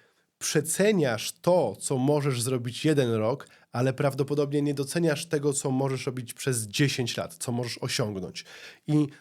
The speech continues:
tutaj Japończycy właśnie na to zwracają uwagę. Jest to orientacja na długofalowe działanie, na pewną konsekwencję w działaniu, ale na działanie harmonijne,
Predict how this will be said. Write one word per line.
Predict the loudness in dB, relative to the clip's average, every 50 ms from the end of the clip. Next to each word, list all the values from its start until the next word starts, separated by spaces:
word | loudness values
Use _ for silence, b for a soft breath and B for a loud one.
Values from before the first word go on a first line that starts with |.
| B B
tutaj | -12 -2 0 2 2 4
Japończycy | 2 2 2 2 0 2 2 0 0 0 0
właśnie | 0 0 0 0 -2 -2
na | 0 0 0 0
to | 0 -2 -4
zwracają | -4 -4 -4 -2 -2 -2 0 0 -2
uwagę. | -2 -2 -2 -2 -2 -4
Jest | -4 -4 -6
to | -8 -8 0
orientacja | 0 2 2 4 2 0 0 0 0 0 0 0 -2 -4 -4 -2 -2 -2 -4 -6 -8 B B B B _
na | -6 -4 -2 -2 -4 -4
długofalowe | -4 -2 0 2 2 2 2 2 2 2 0 0 2 2 2 2 0 0 0 -2 -2 -2
działanie, | 0 0 0 0 0 0 -2 -2 -4 -4 -2
na | -4 -4 -4
pewną | -4 -4 -2 0 -2 -2
konsekwencję | -4 -2 0 2 2 2 0 -2 -4 -4 -6 -4 0 2 2 2 2 0 -2 -4 -4
w | -4
działaniu, | -2 -2 -2 -2 -2 -2 -2 -2 -2 -4 B B B B B B
ale | -4 -2 -2 0
na | 0 0 0
działanie | 0 0 0 2 0 0 -2
harmonijne, | -2 0 0 0 2 2 2 2 2 2 4 4 4 2 2 0 -4